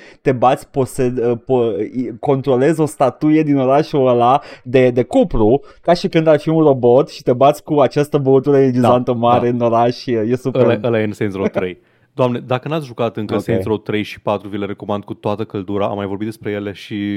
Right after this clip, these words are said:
Speaker 2: în trecut la podcast. E incredibil. În Saints Row patru, pentru cine nu mai ține minte, toată chestia e că după ce a fă-, după ce a făcut Saints Row trei, acest joc open world cu mașini și arme,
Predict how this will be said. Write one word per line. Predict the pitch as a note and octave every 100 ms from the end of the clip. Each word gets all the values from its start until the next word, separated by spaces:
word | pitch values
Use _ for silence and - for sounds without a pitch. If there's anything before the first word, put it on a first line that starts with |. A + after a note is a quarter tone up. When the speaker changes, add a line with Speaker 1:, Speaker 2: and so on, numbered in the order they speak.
| G2+
Speaker 2:
în | G#2
trecut | F#2+ G2+ - G#2
la | -
podcast. | G2+ - G2+ - G#2+ - _
E | A#2+
incredibil. | A2+ A2+ G2 A2
În |
Saints | G#2+ E3+ E3
Row | D3+
patru, | - A#2 A#2+ A#2+ A#2 A2
pentru | - G#2
cine | G#2 A2+
nu |
mai | A2 G#2
ține | - G#2
minte, | G#2 A#2+ A#2+ A#2
toată | - C3+
chestia | C3+ B2 B2
e | B2
că | - A2+ G#2+
după | G#2+ D3+
ce | E3 C#3
a |
fă-, | A#2 B2 - -
după | C3+
ce | D#3+
a | C#3+
făcut | B2 -
Saints | - B2 A#2+
Row | A2
trei, | G2+ - G2 A2+ C#3 _ -
acest | A2 B2 - _ _ -
joc | B2+ D3 -
open | C#3+ C#3
world | A#2 G#2+ C#3 C3
cu | -
mașini | G#2 G2+ - C3 B2
și | A2 -
arme, | A2+ A#2+ A#2 G#2 G2+ G2 G2 F#2+